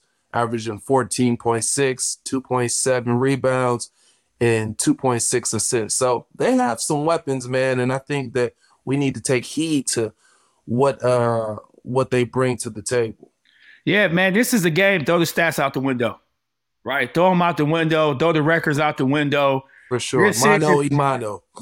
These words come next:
Speaker 2: Y mano y mano right now. This is, if you wanna be stepped in history, Michigan State, Michigan game is where you go get it.
Speaker 1: Yes, sir.
Speaker 2: So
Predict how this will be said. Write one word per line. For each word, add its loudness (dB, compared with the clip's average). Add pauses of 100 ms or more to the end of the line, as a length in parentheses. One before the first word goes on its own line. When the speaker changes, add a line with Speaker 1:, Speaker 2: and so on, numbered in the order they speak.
(120)
Speaker 2:
Y 4
mano 4
y 6
mano 2
right 2
now. 0
This 2
is, 2
if 2
you 6
wanna 4
be 2
stepped -2 (400)
in 0
history, 0 (1000)
Michigan 2
State, 0 (220)
Michigan 0
game 0 (100)
is 0
where 4
you 2
go 0
get -2
it. -12 (420)
Speaker 1:
Yes, -2
sir. -2
Speaker 2:
So 2